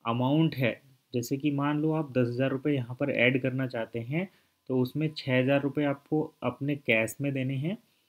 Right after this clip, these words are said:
या फिर आईएनआर से आपको ऐड करने हैं, डिपॉजिट करने हैं बैंक के पेमेंट के through, और जो चार हज़ार रुपये हैं वो आप वन कॉइन का पेमेंट यहाँ पर करेंगे और उसके लिए आपको वन इकोसिस्टम की वेबसाइट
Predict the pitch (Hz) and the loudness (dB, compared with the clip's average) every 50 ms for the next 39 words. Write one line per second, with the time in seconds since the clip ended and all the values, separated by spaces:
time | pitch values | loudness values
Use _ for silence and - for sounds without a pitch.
0 | _ _ - 120 123 120 123 - 139 - - 127 123 127 131 131 135 135 135 143 | _ _ 0 2 2 2 2 0 -2 0 0 2 2 2 2 2 0 -2 -4 -4
1 | 139 - 151 156 - - 123 123 123 - - 147 139 113 123 120 123 127 127 127 | -2 0 0 0 2 0 0 -2 -2 -4 -4 -2 -2 0 0 0 0 0 -2 -2
2 | 120 127 131 131 139 135 127 127 123 120 120 120 127 123 - - 127 123 123 123 | -2 0 0 0 0 0 -2 -2 -2 -2 -2 -2 -4 -6 -6 -6 -6 -4 -4 -4
3 | 123 127 151 160 147 120 113 113 117 120 117 - 135 131 127 127 117 120 123 120 | -4 -4 -2 -2 0 0 0 0 -2 -4 -6 -4 -4 -4 -2 -4 -4 -4 -4 -6
4 | 120 - - 135 123 131 139 175 220 240 - _ _ _ _ _ _ _ _ _ | -6 -6 -6 -6 -6 -2 0 0 0 0 -4 _ _ _ _ _ _ _ _ _
5 | _ _ _ - 143 160 160 147 - 185 180 - - 147 135 139 143 139 131 135 | _ _ _ 0 0 2 2 2 0 0 -2 0 0 0 2 4 4 2 4 4
6 | 139 139 139 135 - 139 135 131 139 160 170 156 139 139 135 135 143 151 151 - | 2 2 2 0 -2 -4 -4 -2 -2 -2 -2 -2 -2 -2 -2 0 0 -2 -2 -4
7 | - 127 110 120 127 143 156 160 156 - 139 135 131 131 127 123 131 127 - 120 | -8 -4 0 0 2 2 2 0 0 0 0 0 0 0 -2 -2 -2 -2 -2 -2
8 | 117 120 139 139 139 - 127 117 113 113 113 - - 135 131 131 - 113 113 113 | -2 -2 -2 -4 -4 -6 -6 -6 -6 -8 -8 -6 -4 -4 -2 -2 -2 -2 -2 -2
9 | 117 131 156 185 180 - _ _ _ _ _ _ - 127 135 - - - 139 - | -2 0 0 0 0 -2 _ _ _ _ _ _ 0 0 0 0 0 -4 -6 -4
10 | - - 170 170 165 160 151 143 143 - - 160 147 131 143 143 151 147 147 - | 0 2 2 4 6 4 4 2 0 -2 -2 -2 0 2 2 2 2 2 0 -2
11 | 147 - 143 131 - - 143 143 143 139 - 160 151 135 127 123 127 - - 135 | -2 -2 -2 -4 -2 0 0 0 0 2 2 2 4 4 2 2 2 0 0 0
12 | 135 131 131 | 0 0 -2